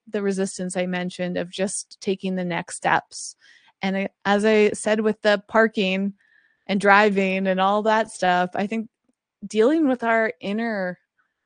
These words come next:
resistance is one of the hardest things about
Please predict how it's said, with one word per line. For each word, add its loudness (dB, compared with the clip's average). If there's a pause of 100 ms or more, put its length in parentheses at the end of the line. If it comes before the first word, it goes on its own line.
(220)
resistance -4
is -6
one -2
of 0
the 2
hardest -2
things -6
about -2